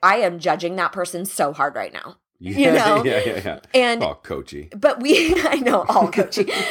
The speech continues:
Speaker 1: Mm. All granola hippie ass.
Speaker 2: <laughs>
Speaker 1: But we will kind of call it out.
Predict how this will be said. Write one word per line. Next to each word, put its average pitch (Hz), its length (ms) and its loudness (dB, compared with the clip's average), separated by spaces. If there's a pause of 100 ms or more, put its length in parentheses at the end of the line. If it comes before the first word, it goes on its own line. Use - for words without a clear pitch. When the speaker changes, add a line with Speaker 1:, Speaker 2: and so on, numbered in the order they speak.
(240)
Speaker 1:
Mm. 220 300 -6 (480)
All - 200 2
granola 160 800 0
hippie 165 400 -2
ass. 143 360 0 (240)
Speaker 2:
<laughs> - 240 -16
Speaker 1:
But 202 320 4
we 220 480 -8 (280)
will 202 400 2
kind 240 200 -2
of 208 80 -6
call 202 300 2
it 190 80 -2
out. - 420 0